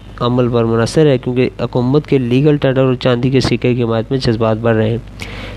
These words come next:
اس حکم پر فی الفور عمل کیا گیا۔ اٹھارہ سو ترانوے کی دہشت پیدا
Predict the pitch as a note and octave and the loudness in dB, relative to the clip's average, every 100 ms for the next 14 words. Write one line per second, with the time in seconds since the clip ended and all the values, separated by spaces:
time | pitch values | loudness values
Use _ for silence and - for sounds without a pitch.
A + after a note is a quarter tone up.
0 | - - C3 A#2+ D3 C3+ C3 - B2+ - | -2 0 2 0 -2 -2 -2 -4 -4 0
1 | C3 B2+ B2 C3+ D#3+ D3+ C3+ A#2 B2+ C3 | 0 2 0 0 2 2 2 0 0 -2
2 | B2+ - C3+ C#3 D3+ D3+ C3 B2+ C3+ C#3 | -4 -2 0 2 0 0 0 0 0 -2
3 | - B2+ B2 | -4 -2 -2